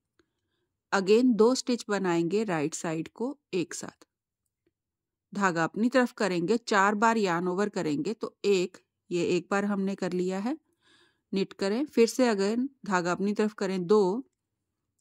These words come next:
फिर से again धागा अपनी तरफ करेंगे, तीन,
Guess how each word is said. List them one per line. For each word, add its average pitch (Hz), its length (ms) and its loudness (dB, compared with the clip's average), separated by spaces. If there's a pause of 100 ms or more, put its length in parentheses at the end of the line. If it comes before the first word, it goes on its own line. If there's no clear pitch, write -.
(140)
फिर 226 120 2
से 240 220 2
again 214 280 2
धागा 185 320 -2
अपनी 196 220 -4
तरफ 214 200 -4
करेंगे, 175 440 0 (300)
तीन, 220 360 0